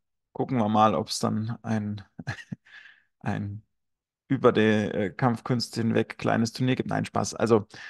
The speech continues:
ja, der starke Mann präsentiert sich natürlich entsprechend martialisch, auch gegenüber oder vor allem mit seinen letzten Äußerungen, was Bodentruppen und so weiter angeht. Und er will jetzt einfach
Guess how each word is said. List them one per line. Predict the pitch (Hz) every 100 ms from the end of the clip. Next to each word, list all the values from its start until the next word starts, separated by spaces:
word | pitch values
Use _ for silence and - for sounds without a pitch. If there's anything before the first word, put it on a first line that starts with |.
| - -
ja, | 107
der | - 117
starke | 123 120 131
Mann | 120 127 135 127 -
präsentiert | 127 117 - 160
sich | 139
natürlich | 139 131 131 117
entsprechend | - - 127 123 123 120 -
martialisch, | 120 - 127 113 156 147 -
auch | 90 117
gegenüber | - 113 117 113 113 113
oder | - 110 -
vor | - 117
allem | 110 113
mit | 123
seinen | - 117 110
letzten | 113 117 - 113
Äußerungen, | - 127 123 113 113 113
was | 107 110
Bodentruppen | 127 151 139 147 135
und | 117
so | 117
weiter | 117 117 110
angeht. | 113 113 117 110
Und | 110
er | 107
will | 113
jetzt | 110 -
einfach | 110 - 107